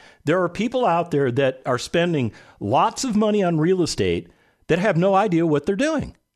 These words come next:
They, they don't listen to this show. They didn't come to Lifestyles Unlimited to check us out to see if we can be an asset for them, to assist them with getting the dreams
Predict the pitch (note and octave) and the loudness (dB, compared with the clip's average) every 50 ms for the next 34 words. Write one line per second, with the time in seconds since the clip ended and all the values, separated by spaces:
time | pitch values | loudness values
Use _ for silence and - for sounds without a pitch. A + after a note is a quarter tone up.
0 | _ _ _ A#3 D#3 F3 - G#2+ A#2 B2+ D3+ A3 C4+ C4 A3 G#3 - - C3 B2 | _ _ _ -4 -4 -4 -2 -2 0 0 2 2 2 0 0 0 0 0 0 0
1 | A#2+ C#3+ A3+ A3+ - - G#2+ F2 D2 - - - - _ _ _ - C#3+ D3+ G3+ | 2 0 0 0 0 0 0 0 0 -2 -4 -6 -12 _ _ _ 0 0 2 2
2 | C4 C#4 C#4 - - - F#3+ F3+ F3 F3 E3 - D#3 C#3 C3 D3 D#3+ D3+ - - | 0 0 -2 -4 -2 -2 0 0 -2 -4 -4 -4 -2 0 0 0 0 0 0 0
3 | D#3+ D3 C#3+ B2 C#3+ C3 B2 B2+ D3 E3 D3+ B2 A#2+ A#2 G2+ G2+ - - - D#3+ | 0 0 0 0 0 0 0 0 0 0 0 0 -2 -2 -4 -8 -8 -4 -4 -4
4 | D#3 - B2 G2+ - - D3+ C3+ B2 B2+ - A2 G#2 - - C#3+ C#3+ C3+ - C3 | -2 -2 -4 -4 -2 0 0 0 0 -2 -4 -6 -6 -2 0 0 0 0 0 -2
5 | B2+ - B2 A2 G#2 F#2 A#2+ B2+ B2+ A#2 A2 - - - - - B2 A#2 - - | -2 -2 -2 -4 -2 -2 0 0 0 0 -2 -4 -10 -18 -8 -6 -4 -4 -2 -2
6 | B2 C#3+ F3 G#3 F3+ - D3+ B2+ G#2+ - - - - A#2 G#2+ G#2+ B2+ - A3 D3+ | -2 0 0 -2 -2 0 0 0 0 -2 -4 -4 -2 -2 0 0 0 0 0 0
7 | G2 F#2+ - C3 A#2 A#2+ - - - G3+ G3+ - - - C3 A2+ G2+ C3 E3+ A3 | -2 -2 -2 -2 -2 -2 -2 0 -2 -2 -2 -2 -6 -8 -8 -4 0 0 2 2
8 | A3+ C#3+ G#2 F#2+ A2 A#2+ - - - - - C3 C3+ C3+ C3 - C3+ C#3+ D#3 D3+ | 2 0 0 -2 -2 -4 -8 -12 -16 -6 -2 0 0 0 -2 -2 -2 0 0 2
9 | D3 C#3 C#3+ D#3 - B2+ B2 C3 A2+ - D3 D#3+ E3 E3+ E3+ E3+ D#3+ D#3 C#3+ - | 0 0 -2 -4 -4 -4 -4 -2 -2 -2 0 0 2 2 2 2 0 0 -2 -6
10 | - | -10